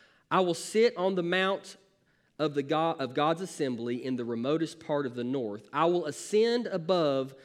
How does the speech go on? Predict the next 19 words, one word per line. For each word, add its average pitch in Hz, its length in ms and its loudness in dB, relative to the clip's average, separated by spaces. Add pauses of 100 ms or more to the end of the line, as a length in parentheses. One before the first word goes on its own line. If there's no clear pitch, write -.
(220)
the 123 120 -4
highest 165 480 0
clouds.'" 120 640 -2
And 127 120 -8
here 175 300 2
is 151 480 0 (460)
the 127 160 -4
root 175 580 0
of 131 160 -6
his 170 240 0
intentions. 156 800 -4
"I 139 160 0
will 131 180 0
make 165 400 2
myself 165 720 0
like 135 500 -4 (340)
the 127 80 -2
Most 127 320 -2
High." 117 340 0